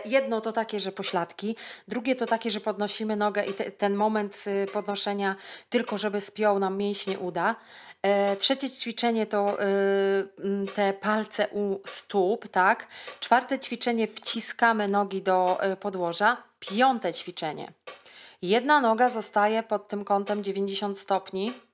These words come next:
druga noga troszkę wycofana. I teraz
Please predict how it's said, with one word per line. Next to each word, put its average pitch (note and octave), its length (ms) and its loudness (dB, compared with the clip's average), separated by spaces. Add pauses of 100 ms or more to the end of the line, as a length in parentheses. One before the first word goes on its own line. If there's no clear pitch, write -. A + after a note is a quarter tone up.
druga A#3+ 440 0
noga A#3 320 2
troszkę A#3 380 -4
wycofana. G3+ 640 -2 (960)
I A#3+ 100 -2
teraz A#3+ 520 4